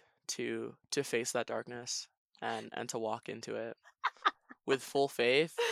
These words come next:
Speaker 1: with
Speaker 2: Oh.
Speaker 1: the Holy Spirit on my
Speaker 2: Uh-huh.
Speaker 1: side, with Jesus Christ.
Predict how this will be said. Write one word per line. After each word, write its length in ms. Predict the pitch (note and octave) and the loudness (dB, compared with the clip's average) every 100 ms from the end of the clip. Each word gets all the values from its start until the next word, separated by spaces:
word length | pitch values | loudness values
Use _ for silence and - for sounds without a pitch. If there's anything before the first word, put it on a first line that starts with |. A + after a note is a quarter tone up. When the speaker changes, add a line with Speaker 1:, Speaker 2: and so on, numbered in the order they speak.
| - G#4 F#4+ F4+ F4 | 0 -4 -6 -8 -2
Speaker 1:
with 220 | F#4 A#2+ E4 | 4 8 10
Speaker 2:
Oh. 380 | D#4+ D#4 D4+ | 10 8 2
Speaker 1:
the 80 | C#4+ | -2
Holy 260 | - C3 A#2+ | -4 -2 0
Spirit 540 | - - A#2+ D3 D#3 - _ | 0 2 4 4 4 -2 _
on 120 | B2 B2 | -2 4
my 100 | A#2 | 6
Speaker 2:
Uh-huh. 120 | G2 | 8
Speaker 1:
side, 320 | B2 C#3 C#3+ D3 | 8 6 2 -2
with 240 | B2 A2+ | -2 -2
Jesus 340 | - B2 A#2+ - | -4 -2 -2 -2
Christ. 560 | A2 A2+ C#3+ - - | 2 4 2 0 -6